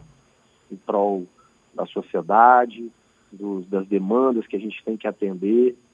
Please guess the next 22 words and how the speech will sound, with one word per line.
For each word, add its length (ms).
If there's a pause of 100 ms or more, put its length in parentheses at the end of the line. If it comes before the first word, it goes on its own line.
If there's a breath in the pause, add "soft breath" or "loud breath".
(100)
né? 320
Essa 100
foi 140
uma 140
orientação 680
do 100
nosso 220
prefeito, 600
pra 100
que 100
a 40
gente 260 (200)
esteja 380
à 60
disposição 1000 (460 soft breath)
das 160
pessoas, 560
o 20
que 100
for 140
preciso, 720 (640 soft breath)
e, 960